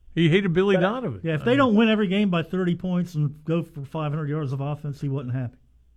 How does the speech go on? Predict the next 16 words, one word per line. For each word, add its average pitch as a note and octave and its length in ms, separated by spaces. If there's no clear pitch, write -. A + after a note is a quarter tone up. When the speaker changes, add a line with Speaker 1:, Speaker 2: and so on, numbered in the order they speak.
Speaker 2:
Right. E3+ 260
So A3 80
I G3+ 100
think G3+ 220
that, F#3 140
like, E3 240
every E3 260
fan C#3+ 280
base D3 260
has C3+ 280
the, B2+ 240
like, B2 240
really, F3 440
really C3+ 420
uber C#3 320
negative B2+ 400